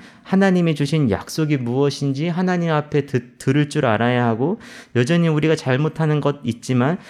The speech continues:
하나님이 그럼에도 불구하고 우리와 함께 하신 것을 신뢰하는 것이 가정 안에는 굉장히 중요한 일이라는 거예요. 특별히 가정의 중심인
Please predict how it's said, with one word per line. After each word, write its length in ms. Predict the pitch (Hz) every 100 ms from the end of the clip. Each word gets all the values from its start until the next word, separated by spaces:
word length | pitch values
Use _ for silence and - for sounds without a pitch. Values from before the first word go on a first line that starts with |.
| -
하나님이 440 | - 185 180 165 156
그럼에도 460 | - 156 170 160
불구하고 460 | 139 147 143 139 135
우리와 240 | 123 135
함께 380 | 139 196 202 160
하신 320 | 151 - 143
것을 180 | 139 135
신뢰하는 760 | 135 220 214 208 190 180 170 156
것이 420 | 139 139 196 - - -
가정 400 | - 113 131 151
안에는 480 | 139 131 123 139 156
굉장히 560 | - 185 185 175 165 156
중요한 500 | - 104 104 104 90
일이라는 480 | 80 87 85 80
거예요. 180 | 78 71 - _ _ _ _ _ _ _ _ _ _ _ _ _ _ _ _ _ _ _ _ -
특별히 800 | - - 180 160 170 170 202 -
가정의 400 | 135 127 151 139
중심인 720 | - 127 123 131 123 135